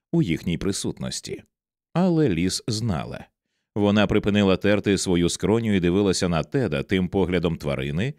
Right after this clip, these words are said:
яку мисливці загнали в куток. Пребл дякував їй за каву з крекерами і, здавалося, був настільки ж невпевнений, що вона йому відповість, як і в тому, що дзвонить телефон.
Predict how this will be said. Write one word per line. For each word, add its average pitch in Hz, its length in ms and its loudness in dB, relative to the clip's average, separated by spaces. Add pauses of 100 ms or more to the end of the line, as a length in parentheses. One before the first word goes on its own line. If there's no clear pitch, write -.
(300)
яку 78 260 0
мисливці 147 500 0
загнали 98 420 0
в - 100 -8
куток. - 500 -10 (680)
Пребл 110 500 2
дякував 104 560 2
їй 98 240 2
за 82 200 2
каву 85 300 2
з - 80 -2
крекерами 76 640 0
і, 80 100 0
здавалося, 82 880 2
був 90 220 0
настільки 87 520 -2
ж 80 120 -4
невпевнений, 98 720 -2
що 87 220 -2
вона 85 240 -2
йому 78 200 -2
відповість, 69 720 -4 (400)
як 156 300 0
і 214 60 2
в 170 80 -6
тому, 135 320 0
що 107 460 2
дзвонить 92 580 0
телефон. 73 560 -4